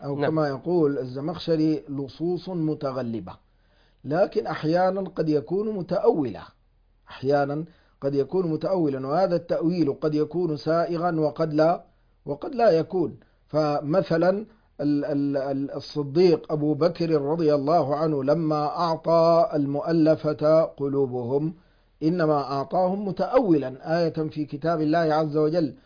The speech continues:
Speaker 1: وعمر رضي الله عنه كان رأيه بخلاف ذلك، ولا شك أن الحق مع أحدهما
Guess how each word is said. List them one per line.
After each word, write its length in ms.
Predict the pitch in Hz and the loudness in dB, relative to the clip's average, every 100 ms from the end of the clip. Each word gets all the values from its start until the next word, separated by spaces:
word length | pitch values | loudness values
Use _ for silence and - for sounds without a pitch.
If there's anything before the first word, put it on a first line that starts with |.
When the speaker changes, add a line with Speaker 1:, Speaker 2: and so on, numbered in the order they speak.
| _ _ - | _ _ 0
Speaker 1:
وعمر 420 | 151 175 202 170 | 0 2 2 2
رضي 220 | 160 156 | 2 2
الله 280 | 156 185 165 | 4 2 2
عنه 220 | 180 170 | 0 -2
كان 260 | 175 185 170 | 0 0 2
رأيه 420 | 190 175 170 156 | 0 2 2 2
بخلاف 680 | 151 - 151 165 165 185 190 _ _ _ - | 0 0 2 2 0 -6 -10 _ _ _ -6
ذلك، 420 | 139 175 131 - | 0 0 0 -2
ولا 220 | 156 185 | 0 2
شك 320 | 180 202 202 190 | 2 -2 -2 0
أن 240 | 180 165 | 0 0
الحق 420 | 151 - 196 - | -2 -4 -6 -4
مع 320 | 185 160 156 | -4 -4 -6
أحدهما 540 | 156 160 165 185 139 | -6 -4 -2 -2 -4